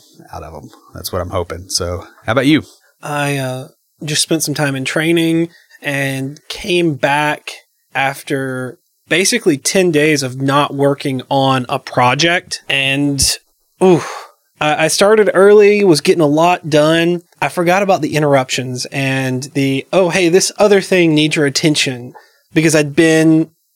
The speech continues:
Speaker 2: time off working on my own stuff and then in training, completely focused there, not interacting with anybody from the office except for who was in training with me. So, you know, I, I'm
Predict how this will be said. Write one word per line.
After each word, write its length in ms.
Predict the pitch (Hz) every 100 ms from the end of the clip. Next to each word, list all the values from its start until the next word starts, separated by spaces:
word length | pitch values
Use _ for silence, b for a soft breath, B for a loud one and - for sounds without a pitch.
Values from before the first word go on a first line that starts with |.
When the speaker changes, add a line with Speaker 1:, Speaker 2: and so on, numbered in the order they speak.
| -
Speaker 2:
time 320 | 165 190 190
off 320 | 175 175 160
working 260 | 165 156 165
on 80 |
my 180 | 151 139
own 200 | 156 165
stuff 500 | 165 - 156 156 156 -
and 200 | 143 139
then 300 | 135 135 135 B B B _
in 220 | 175 180
training, 500 | 165 180 170 170 165
completely 460 | 165 151 170 156 156
focused 460 | 170 151 135 -
there, 280 | 151 151 151
not 560 | 151 143 147 151 - - -
interacting 540 | 151 131 147 160 175
with 140 | 151 147
anybody 440 | 156 151 147 147
from 140 | 139 135
the 120 | 127
office 540 | 143 147 151 139 - B B -
except 360 | 139 - 147
for 180 | - 139
who 120 | 151
was 160 | 143 131
in 100 | 131
training 440 | - 131 143 165
with 180 | 175 170
me. 180 | 196 185 B B -
So, 420 | - 143 139 139 - _ _
you 100 | 170
know, 80 | 151
I, 220 | 151 151 147
I'm 400 | 151 143 139